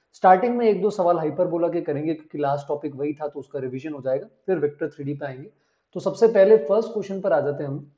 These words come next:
तो एक बार question पढ़ने की कोशिश करते हैं। इन्होंने लिखा है, "ऐसे कितने integral points होंगे,"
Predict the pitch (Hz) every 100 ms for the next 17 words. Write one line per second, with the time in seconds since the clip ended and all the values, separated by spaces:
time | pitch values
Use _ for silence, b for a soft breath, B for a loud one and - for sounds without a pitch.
0 | _ _ - 160 190 180 170 208 202 165
1 | 160 185 196 180 156 196 - 147 160 156
2 | 165 151 147 170 180 160 147 208 - 180
3 | 208 226 185 160 165 160 196 185 151 151
4 | 147 131 139